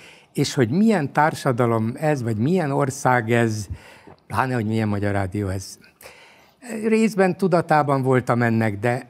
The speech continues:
még mindig nem ez foglalkoztatott elsősorban, hanem hogy milyen az élet, milyenek a lányok,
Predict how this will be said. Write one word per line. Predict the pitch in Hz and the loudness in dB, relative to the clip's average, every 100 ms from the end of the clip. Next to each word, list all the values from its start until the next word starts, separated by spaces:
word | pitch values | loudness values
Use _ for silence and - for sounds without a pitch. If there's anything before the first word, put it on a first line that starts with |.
| - | -10
még | 139 135 | -4 -2
mindig | 143 120 107 | -2 -2 -2
nem | 110 104 | -2 -2
ez | 95 | -4
foglalkoztatott | - 95 98 92 98 - 95 98 - | -6 -4 -4 -4 -6 -6 -6 -6 -8
elsősorban, | 87 85 - - 98 101 135 139 | -10 -12 -14 -14 -12 -2 -2 0
hanem | 143 139 131 | 0 0 0
hogy | 120 117 117 | 0 -2 -4
milyen | 147 131 98 | -4 -2 -2
az | 95 95 - | -6 -10 -6
élet, | 156 143 117 107 - | 0 2 2 -2 -8
milyenek | 127 120 104 92 - | -6 -4 -4 -8 -12
a | 107 98 | -14 -6
lányok, | 127 139 123 117 107 | 0 2 2 2 0